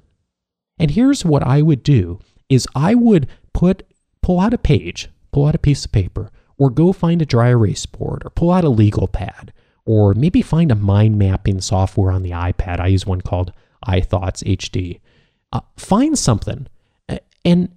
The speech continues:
just pull out a piece of paper, and on the center of that paper, write down, what is it do you want someone to say about your talk later at lunch?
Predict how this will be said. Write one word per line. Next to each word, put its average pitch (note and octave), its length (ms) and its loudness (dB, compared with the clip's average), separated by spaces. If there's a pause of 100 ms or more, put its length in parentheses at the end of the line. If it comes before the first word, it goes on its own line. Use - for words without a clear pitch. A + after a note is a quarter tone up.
just F#3+ 240 0 (260)
pull A#3 180 0
out B3+ 100 2
a C4 40 -6
piece - 220 -2
of - 60 -6
paper, - 420 -4 (340)
and D3 120 4
on D3 100 2
the C3+ 80 4
center F#3 280 2
of G#3 40 2
that E3+ 180 2
paper, G#2+ 400 2 (120)
write C#3 360 0
down, E2 400 -2 (480)
what D#3 220 4
is B3+ 120 2
it B3 160 0
do G#3 100 2
you F#3 180 4
want A#2 420 -2
someone A#2+ 440 0
to - 180 -2
say G#2 380 2
about F#2+ 300 -2
your G2+ 140 2
talk - 320 -2
later F#2+ 280 0
at F#2 120 -4
lunch? F#2+ 360 -12